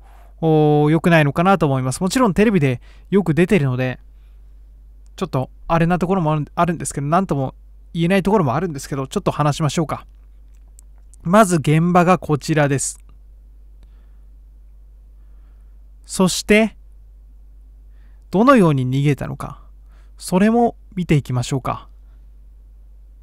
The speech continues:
一応ざっくりなんですけども、こう出た後に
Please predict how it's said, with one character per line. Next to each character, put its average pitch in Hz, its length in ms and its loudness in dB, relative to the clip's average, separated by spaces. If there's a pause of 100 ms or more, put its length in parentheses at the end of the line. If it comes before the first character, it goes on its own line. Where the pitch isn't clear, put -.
(1160)
一 165 160 -6
応 180 40 0
ざ 139 260 -4
っ - 60 -8 (140)
く 302 120 -4
り 262 120 -2
な 147 160 0
ん 127 100 -6
で 131 120 -8
す - 100 -10
け 143 120 -8
ど 131 120 -8
も、 143 300 -6 (840)
こ 247 260 0
う - 40 -
出 233 300 -2
た 170 340 0
後 147 300 -4
に 147 260 -6